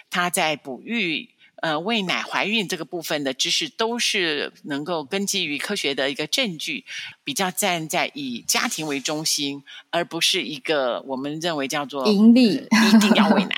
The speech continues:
Speaker 2: <laughs>
Speaker 1: 哎，呃，除了盈利之外，我们觉得也有别于一般现在所谓的政府卫生教育的宣导啊。
Speaker 2: 哦。
Speaker 1: 因为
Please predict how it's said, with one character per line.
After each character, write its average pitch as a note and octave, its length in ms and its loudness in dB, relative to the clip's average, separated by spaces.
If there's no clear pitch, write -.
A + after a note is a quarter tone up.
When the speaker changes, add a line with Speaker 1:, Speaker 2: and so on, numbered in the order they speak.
Speaker 2:
<laughs> - 60 -20
Speaker 1:
哎， F3+ 280 0
呃， D#3+ 160 0
除 D#4 140 0
了 D4+ 80 2
盈 G#3 140 2
利 A#3 120 4
之 G3+ 120 0
外， G3+ 100 2
我 D#3 40 2
们 D#3 100 -8
觉 D#3 120 -2
得 C#3 300 2
也 D3 180 -4
有 C#3+ 180 0
别 D3 280 0
于 C#3+ 180 -4
一 F#3+ 140 -8
般 E3+ 220 -2
现 E3+ 280 0
在 D#3 180 0
所 C#3+ 180 -4
谓 C#3+ 60 -4
的 D3 140 -4
政 D#3+ 280 -2
府 A#2+ 260 -8
卫 D#3+ 120 -4
生 D#3 240 -2
教 D3 240 -2
育 D3+ 140 -8
的 C3 120 -4
宣 D3 320 -2
导 - 180 -6
啊。 D#3+ 140 -2
Speaker 2:
哦。 D#3+ 560 0
Speaker 1:
因 G3 80 0
为 G3 200 2